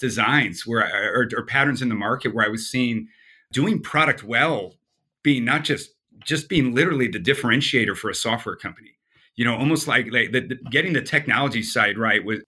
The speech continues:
is absolute table stakes, but no one buys it for that anymore. You know, they expect that it's well-built, scalable, integratable, of high quality. And so what was starting to differentiate software products, and we were seeing that ourselves, even with the company I was working for,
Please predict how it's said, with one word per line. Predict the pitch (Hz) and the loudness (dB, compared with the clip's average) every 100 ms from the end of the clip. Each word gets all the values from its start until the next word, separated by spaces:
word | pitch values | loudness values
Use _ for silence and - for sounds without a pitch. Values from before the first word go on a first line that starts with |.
| - | -10
is | 110 | 0
absolute | 123 127 127 - | 2 2 -4 -2
table | 123 120 | 0 0
stakes, | 117 - 78 - - | -4 -10 -14 -14 -12
but | 110 135 | -4 0
no | 143 | 2
one | 185 165 | 0 0
buys | 127 131 143 123 | 2 2 2 -4
it | 120 - _ _ | -14 -16 _ _
for | - | -2
that | 120 110 | 2 2
anymore. | 110 107 90 | 2 0 -4
You | 95 110 | -4 0
know, | |
they | 120 | 2
expect | 123 - - 135 - | 2 0 0 0 2
that | 113 | 0
it's | 107 - - _ _ _ | 0 -2 -16 _ _ _
well-built, | 117 135 117 127 127 123 - | 0 0 2 2 0 -2 -10
scalable, | - 135 131 123 127 117 | 2 4 4 2 0 0
integratable, | 123 123 123 123 113 123 120 - | 0 2 4 2 2 -4 -6 -8
of | 107 | -2
high | 120 120 | -2 0
quality. | 123 120 131 107 90 - _ _ _ _ _ - | 0 2 2 0 -4 -14 _ _ _ _ _ -2
And | 117 | 0
so | 110 139 127 | 0 0 2
what | 127 135 | 0 0
was | 120 - | -2 -2
starting | 147 151 131 | 0 2 0
to | 117 | 0
differentiate | 151 151 131 151 - 113 | -4 0 0 0 0 -2
software | - 107 - 107 | 0 -2 -2 -4
products, | 107 104 113 | 0 0 0
and | 110 | -2
we | 123 | -2
were | |
seeing | 120 135 113 | 0 0 0
that | 110 | 0
ourselves, | 107 123 110 98 | -2 -2 -4 0
even | 113 | 0
with | 110 | 0
the | 107 | -2
company | 113 110 107 | -6 -6 -6
I | |
was | 95 90 | -8 -6
working | 127 143 127 | -8 -6 -10
for, | 95 87 | -12 -16